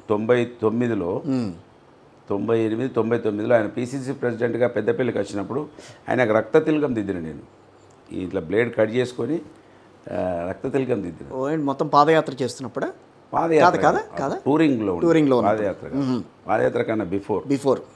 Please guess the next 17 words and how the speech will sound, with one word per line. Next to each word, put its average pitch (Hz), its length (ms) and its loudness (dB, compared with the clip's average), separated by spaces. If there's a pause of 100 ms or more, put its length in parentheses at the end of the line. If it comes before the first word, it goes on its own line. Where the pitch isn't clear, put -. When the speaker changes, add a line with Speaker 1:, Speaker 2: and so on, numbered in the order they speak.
(480)
Speaker 1:
పాదయాత్ర 131 400 -2
నన్ను 269 300 0
Speaker 2:
రెండు 214 200 4
వేల 214 160 8
నాలుగు 185 260 6
కదా 170 240 4
ఆయన, 151 220 0
రెండు 147 200 0
వేల 180 120 6
మూడు, 175 220 4
రెండు 170 200 2
వేల 160 120 8
రెండులో 151 260 2
పాదయాత్ర 143 420 2
చేశారు. 101 460 -8
Speaker 1:
మ్మ్. 123 120 -4
Speaker 2:
మ్మ్. 98 100 -6